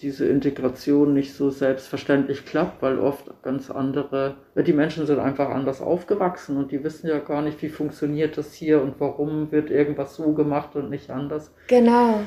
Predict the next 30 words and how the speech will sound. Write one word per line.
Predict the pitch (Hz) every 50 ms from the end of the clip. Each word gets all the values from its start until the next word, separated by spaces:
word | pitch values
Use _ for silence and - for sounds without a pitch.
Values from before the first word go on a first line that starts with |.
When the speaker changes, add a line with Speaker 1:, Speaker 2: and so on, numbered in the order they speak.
| - - _
Speaker 1:
Und | - 135 117
wir | 143 143 143 139
wissen | 143 139 - - 156 147
nicht, | 147 139 -
warum | 147 135 131 135 131 131
machen | 131 131 135 - - 143 139 135 - -
die | 156 143
Menschen | 147 139 147 147 - - 151 131
etwas | 131 131 - - 139 - - -
so | 151 147 143
und | 143 - 147 143 147
nicht | 147 147 - -
anders. | 147 143 143 143 139 143 143 - - - _ _ - - - -
Speaker 2:
Genau. | 233 220 220 226 220 220 220 214 202 202 -
Speaker 1:
Und, | 139 139 139 - -
und | - - 143 131 -
wenn | 143 139 139
die | 135 139 135
Sprache | 135 - - 131 131 139 151 - 170
dann | 151 139 139 143
nicht | 135 135 -
die | 143 123
gleiche | 120 135 143 185 196 185 147
ist, | 120 131 127 - -
dann | 131 127
wird's | 139 135 - -
noch | 147 135 139
mal | 156 143
schwieriger, | - - 151 147 156 147 143 139 135 143 139
ne? | 135 139 147